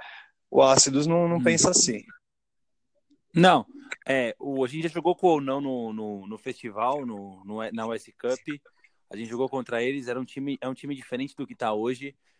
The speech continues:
Speaker 2: A gente viu que na primeira rodada eles deram uma balançada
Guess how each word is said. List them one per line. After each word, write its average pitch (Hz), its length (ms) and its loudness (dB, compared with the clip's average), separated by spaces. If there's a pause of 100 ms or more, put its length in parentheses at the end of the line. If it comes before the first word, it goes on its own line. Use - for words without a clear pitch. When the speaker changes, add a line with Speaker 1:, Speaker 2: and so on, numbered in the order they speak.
(220)
Speaker 2:
A 104 60 -8
gente 120 200 -8
viu 131 140 -2
que - 80 -10
na 123 140 0
primeira 120 300 -2
rodada 107 340 -2
eles 104 160 -8
deram 117 200 -4
uma 107 140 -4
balançada 117 960 -6